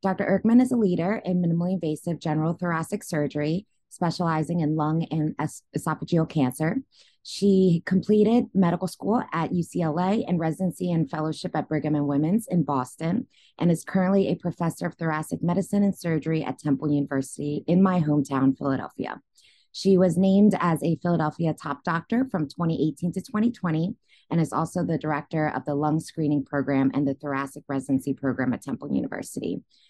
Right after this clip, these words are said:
She carries the additional title of professor in the Center for Asian Health. She is a well-rounded leader and mentor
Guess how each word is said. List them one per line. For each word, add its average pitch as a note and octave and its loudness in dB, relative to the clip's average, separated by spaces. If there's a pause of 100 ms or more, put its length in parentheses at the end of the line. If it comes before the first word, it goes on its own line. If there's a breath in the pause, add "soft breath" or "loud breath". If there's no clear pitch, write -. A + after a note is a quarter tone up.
She - -6
carries F#3 2
the F#3 4
additional G3+ -2
title E3+ 0
of - -10
professor D#3+ -4
in E3 2
the C#3 0
Center D3 0
for C#3+ -2
Asian D3 0 (200)
Health. - -10 (520 soft breath)
She - 0
is E3 2
a F3 2
well-rounded A3 2
leader G3+ 4
and G#3+ 4
mentor D#3+ -2